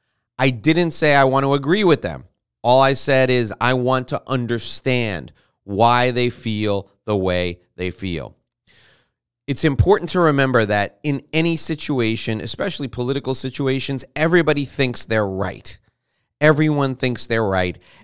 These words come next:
and you can't humiliate, browbeat, or cajole someone into believing what you believe. What you can do is you can start from a foundation of understanding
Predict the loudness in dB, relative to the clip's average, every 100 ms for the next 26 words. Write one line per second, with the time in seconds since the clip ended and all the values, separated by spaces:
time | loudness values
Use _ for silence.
0 | -4 -2 -2 -4 -4 -2 0 0 -2 -8
1 | -4 0 2 2 2 0 0 -2 -4 _
2 | _ _ -6 0 4 6 6 6 2 2
3 | 0 -2 0 0 0 -4 -2 2 4 6
4 | 2 0 -2 -2 -2 -6 -6 -10 _ -6
5 | -4 -2 -2 -2 -2 -2 -2 0 -2 -4
6 | -6 -6 -4 -4 -2 -4 -4 -8 -12 -20
7 | _ _ _ -8 -6 -6 -4 -2 0 0
8 | 0 0 0 -2 -6 -4 -4 -2 -2 -2
9 | -2 -6 -4 -4 -4 -4 -6 -6 -6 -6
10 | -6 -2 -2 0 -2 -4